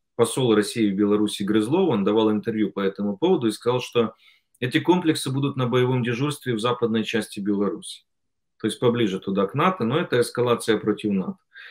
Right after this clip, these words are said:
Они это понимают, они реагируют как могут. То есть есть средства противовоздушной обороны, противоракетной.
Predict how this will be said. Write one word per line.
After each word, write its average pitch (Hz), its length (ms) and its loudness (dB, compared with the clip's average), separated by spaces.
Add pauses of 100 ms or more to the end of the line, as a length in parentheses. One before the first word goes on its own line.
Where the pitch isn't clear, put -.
(160)
Они 202 260 6
это 170 340 4
понимают, 135 500 4
они 151 220 2
реагируют 131 640 2
как 113 200 -4
могут. 101 320 0
То 113 100 4
есть 104 260 0
есть 156 260 2
средства 123 380 0
противовоздушной 110 960 0
обороны, 101 400 0
противоракетной. 104 960 -2